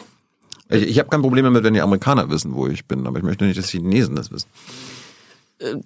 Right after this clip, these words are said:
Speaker 2: das ist eine politische Frage und oder eine persönliche. Also ich möchte eigentlich, dass niemand weiß, wo ich bin, außer es gibt einen guten Grund, warum er oder sie das wissen sollte.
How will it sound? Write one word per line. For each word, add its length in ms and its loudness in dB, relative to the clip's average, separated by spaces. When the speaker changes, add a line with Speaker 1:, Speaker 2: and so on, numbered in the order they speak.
Speaker 2:
das 180 -2
ist 120 -2
eine 80 0
politische 440 0
Frage 400 2
und 260 2
oder 160 2
eine 140 0
persönliche. 880 2
Also 300 2
ich 180 0
möchte 400 0
eigentlich, 280 0
dass 200 0
niemand 480 4
weiß, 360 0
wo 120 0
ich 180 -2
bin, 200 4
außer 440 2
es 120 -4
gibt 160 -10
einen 140 2
guten 240 -2
Grund, 300 4
warum 180 0
er 120 2
oder 100 4
sie 100 2
das 160 0
wissen 240 0
sollte. 440 -2